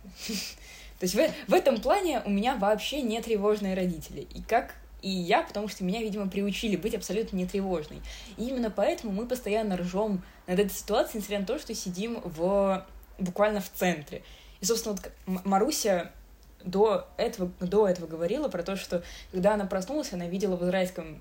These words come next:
чатике прогулов про то, что, мол, все там смеются, шутят шутки, мол, типа, «Ха-ха-ха, у нас тут война, очень смешно».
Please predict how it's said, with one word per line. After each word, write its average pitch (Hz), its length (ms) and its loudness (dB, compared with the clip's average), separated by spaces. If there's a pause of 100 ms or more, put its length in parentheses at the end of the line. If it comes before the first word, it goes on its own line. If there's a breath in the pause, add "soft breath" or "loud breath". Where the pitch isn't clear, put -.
чатике 185 360 -2
прогулов 180 500 -4
про 175 160 -6
то, 180 120 0
что, 175 160 -4
мол, 165 100 -4
все 202 160 2
там 180 120 0
смеются, 214 520 2
шутят 170 360 -6
шутки, 277 520 -4 (240 loud breath)
мол, 180 160 0
типа, - 220 -6
«Ха-ха-ха, 247 640 2
у 185 60 0
нас 165 180 -4
тут 151 160 -12
война, 190 380 -2
очень 233 180 -4
смешно». 262 480 -4